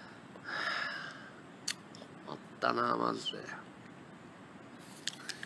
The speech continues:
やべえな、下調べしなかったな。アホだな。ふぅ。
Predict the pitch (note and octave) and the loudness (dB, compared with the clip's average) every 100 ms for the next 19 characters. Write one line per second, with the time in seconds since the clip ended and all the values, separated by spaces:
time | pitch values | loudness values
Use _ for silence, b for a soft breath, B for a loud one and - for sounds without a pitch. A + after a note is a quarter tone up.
0 | B B B B B B - C3 C3 D3 | B B B B B B 2 6 8 8
1 | D#3 B2 A#2 - D3+ D3+ D#3+ C3 - C#3+ | 10 10 8 4 -2 10 10 10 6 4
2 | C3 C3 B2 A#2+ A#2 A#2 A#2+ A#2+ A#2+ A#2 | 6 6 6 6 8 8 6 4 2 2
3 | C3 B2 A#2+ A#2 A2 - - - - - | 2 4 6 4 2 -4 -10 -14 -14 -14
4 | - - - - - - - - - - | -14 -14 -14 -14 -14 -14 -14 -12 -14 -12
5 | - - B B B B B B B - | -12 -12 B B B B B B B -12
6 | - - D3+ D3 D3 | -4 4 8 8 8